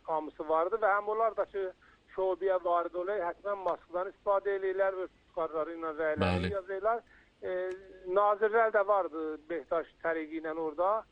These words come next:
Speaker 1: rahmaçılıq eləyirlər həm mərdumu
Speaker 2: Aha.
Speaker 1: və həm onlar üçün şöbədə
Speaker 2: Hər bir
Speaker 1: var.
Speaker 2: şey hazırdır bəs orada?
Speaker 1: Bəli, bəli, orada hazırdılar, heç müşkül yoxdur bu babətdə. Onlar da ki, koronavirusa,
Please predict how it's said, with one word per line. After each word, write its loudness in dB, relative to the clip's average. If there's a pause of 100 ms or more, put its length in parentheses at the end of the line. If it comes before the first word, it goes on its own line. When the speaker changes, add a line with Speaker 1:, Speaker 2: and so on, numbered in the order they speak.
(280)
Speaker 1:
rahmaçılıq 0
eləyirlər 0
həm -4
mərdumu -2
Speaker 2:
Aha. -10
Speaker 1:
və 0
həm -2
onlar -2
üçün -18
şöbədə -2
Speaker 2:
Hər 4
bir 2
Speaker 1:
var. 2
Speaker 2:
şey 4
hazırdır 2
bəs -2
orada? -2 (220)
Speaker 1:
Bəli, 2
bəli, 0
orada 2
hazırdılar, 2
heç -2
müşkül -8
yoxdur 0
bu -2 (140)
babətdə. 2 (300)
Onlar 2
da 2
ki, -8 (460)
koronavirusa, -2